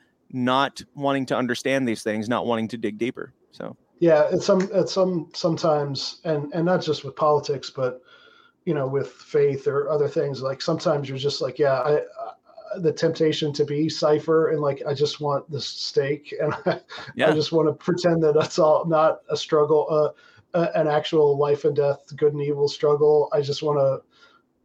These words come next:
Speaker 2: watch baseball and,
Speaker 1: Right.
Speaker 2: and play with my dog." <laughs>
Speaker 1: There's, there's a
Speaker 2: But
Speaker 1: part of me that, that wishes that I could want that. Like, there's a part of me that wants that simplicity again, but I don't
Speaker 2: Right.
Speaker 1: think that's even remotely an option at this point.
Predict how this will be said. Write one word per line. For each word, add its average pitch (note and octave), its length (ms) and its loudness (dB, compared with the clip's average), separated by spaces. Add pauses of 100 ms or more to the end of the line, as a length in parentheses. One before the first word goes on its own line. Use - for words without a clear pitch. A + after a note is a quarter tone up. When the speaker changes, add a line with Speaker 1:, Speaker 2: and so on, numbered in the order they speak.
(140)
Speaker 2:
watch C#3 300 2
baseball C#3+ 760 2
and, C3+ 340 -6 (240)
Speaker 1:
Right. A#2+ 200 -4
Speaker 2:
and C#3 240 -6
play D3 180 4
with C#3+ 160 0
my C#3 100 0
dog." C#3 420 0
<laughs> - 640 -8
Speaker 1:
There's, D3+ 180 2
there's E3 380 4
a - 20 6
Speaker 2:
But E3 80 2
Speaker 1:
part F3+ 200 8
of F3+ 80 2
me E3 120 2
that, D3+ 220 4 (260)
that C#3+ 220 2
wishes D#3 460 0
that C3 120 2
I C3 80 4
could B2 160 -4
want B2 320 0
that. F2+ 260 0 (200)
Like, A#2+ 260 -2
there's D3 160 0
a - 20 -10
part F3+ 160 4
of D#3+ 60 2
me D#3 60 2
that D3 100 4
wants C#3+ 300 2
that C3+ 160 2
simplicity C3 640 0
again, G#2+ 320 0
but A2+ 160 2
I B2 60 4
don't D3+ 80 4
Speaker 2:
Right. E3 220 2
Speaker 1:
think - 140 -10 (100)
that's A#2 320 -2
even A#2+ 540 -2
remotely C3+ 460 2
an B2+ 80 0
option A#2+ 320 -2
at D2+ 100 -8
this - 140 -8
point. B1 240 -8